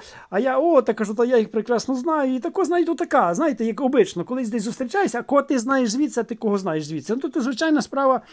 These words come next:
при таких ри-, при таких зустрічах. А тут той вліз і починає хвалитися. І чим він хвалиться? Він хвалиться, що він був в Києві,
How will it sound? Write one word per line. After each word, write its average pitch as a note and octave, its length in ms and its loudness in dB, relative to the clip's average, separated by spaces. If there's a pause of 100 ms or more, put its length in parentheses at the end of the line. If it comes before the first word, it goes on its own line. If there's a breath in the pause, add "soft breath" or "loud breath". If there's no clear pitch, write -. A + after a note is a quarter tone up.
(180 loud breath)
при A3 120 -6
таких A3 320 -8
ри-, - 160 0 (260 loud breath)
при C4 120 -4
таких A#3 320 -2
зустрічах. E3+ 680 0 (560 loud breath)
А A3+ 120 4
тут G#4+ 360 4
той F#4+ 220 4
вліз D#4+ 440 2 (440)
і A#3+ 100 -2
починає C4+ 520 0
хвалитися. C#4 760 0 (420)
І G3 60 -6
чим E4 200 2
він D4+ 140 6
хвалиться? D#3 640 -2 (800)
Він A#3 280 2
хвалиться, F3 760 -2
що - 240 -4
він F#3 480 -4
був C4 280 8
в - 100 0
Києві, E3+ 680 0